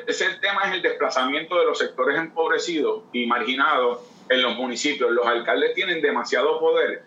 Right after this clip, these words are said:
para, sin consultar las comunidades, utilizando una, eh, unas artimañas jurídicas, poder desplazar comunidades, expropiar sus terrenos y residencias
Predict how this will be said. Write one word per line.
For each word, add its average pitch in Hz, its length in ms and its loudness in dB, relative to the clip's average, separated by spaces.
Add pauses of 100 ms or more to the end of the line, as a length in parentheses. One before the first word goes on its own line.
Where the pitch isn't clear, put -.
(220)
para, 147 200 2
sin 143 180 -2
consultar 123 480 -4
las 147 200 0
comunidades, 170 680 0
utilizando 120 880 -2
una, 139 440 -2 (260)
eh, 123 380 4
unas 151 200 2
artimañas 160 600 0
jurídicas, 156 680 -4 (360)
poder 143 460 2
desplazar 131 580 -2
comunidades, 165 600 0
expropiar 120 460 -2
sus 156 180 -6
terrenos 160 400 0
y 160 60 -6
residencias 156 680 -2